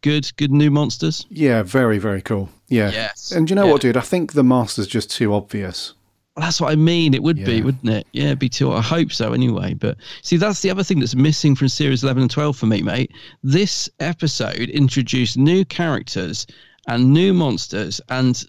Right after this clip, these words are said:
Speaker 1: that's what's been really lacking for me in the Chibnall era, is this imagination of, of new characters. Like, um, even Carver, <laughs> Car-, I can never gonna say his name right. How do you say it? Carver Vince-,
Speaker 2: Carver
Speaker 1: Carver
Speaker 2: Ninster.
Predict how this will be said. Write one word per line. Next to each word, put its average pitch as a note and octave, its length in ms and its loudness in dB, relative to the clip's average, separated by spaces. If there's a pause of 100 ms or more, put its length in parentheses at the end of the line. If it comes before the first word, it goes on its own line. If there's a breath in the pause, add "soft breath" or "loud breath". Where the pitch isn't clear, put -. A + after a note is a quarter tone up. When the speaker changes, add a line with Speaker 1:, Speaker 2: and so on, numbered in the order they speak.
(460)
Speaker 1:
that's - 320 -6
what's C3+ 280 -2
been B2 280 -2
really C#3+ 400 4
lacking B2+ 440 -2
for A2+ 140 -6
me G#2+ 200 -4
in A2 80 -2
the A2 80 -4
Chibnall A2 420 -2
era, G#2 280 -2 (280 loud breath)
is B2 180 -2
this B2+ 200 0
imagination B2 1000 -2
of, A2+ 200 -4
of A2+ 160 -2
new B2 220 2
characters. B2 560 -4 (420 loud breath)
Like, B2 340 -2
um, B2 380 0
even C#3 340 2
Carver, C3 480 -2
<laughs> - 100 -20
Car-, C3 380 0
I D3+ 40 2
can F3+ 220 2
never F#3+ 220 2
gonna D#3+ 200 0
say D3 160 -2
his C#3 120 -4
name C3+ 140 0
right. G#2+ 140 -4 (320 loud breath)
How C3+ 60 -4
do C#3 60 -2
you A#2 40 -4
say G#2+ 200 -6
it? - 100 -12 (120)
Carver C3+ 400 -2
Vince-, A2 400 -4 (180)
Speaker 2:
Carver B2 320 0
Speaker 1:
Carver A2+ 100 4
Speaker 2:
Ninster. G#2+ 540 -2